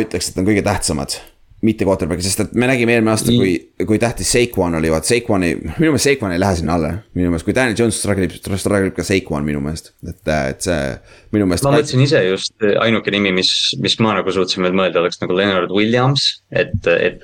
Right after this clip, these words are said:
Speaker 2: kui see kaitse
Speaker 1: Jep.
Speaker 2: nagu, noh, kui ta nagu teeks sellise, natuke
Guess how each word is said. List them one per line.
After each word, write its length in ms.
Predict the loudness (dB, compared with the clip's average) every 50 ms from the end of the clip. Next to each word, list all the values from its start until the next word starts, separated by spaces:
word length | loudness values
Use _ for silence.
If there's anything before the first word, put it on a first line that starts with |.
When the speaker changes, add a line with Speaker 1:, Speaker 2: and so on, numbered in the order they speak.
| -4
Speaker 2:
kui 160 | -2 -2 0 0
see 80 | 2
kaitse 320 | 2 2 2 0 0 -2 -2
Speaker 1:
Jep. 80 | -2
Speaker 2:
nagu, 240 | -2 0 0 2 2 4 2 2 0 -2
noh, 80 | -4 -2 -4
kui 80 | -2 0
ta 160 | 0 0 0
nagu 240 | -2 -2 -2 -2 0
teeks 320 | 0 0 0 0 -2 -2
sellise, 320 | 0 -2 0 0 2 2 2 0 -2 -4 -2 -2 0
natuke 240 | 0 -2 -2 -2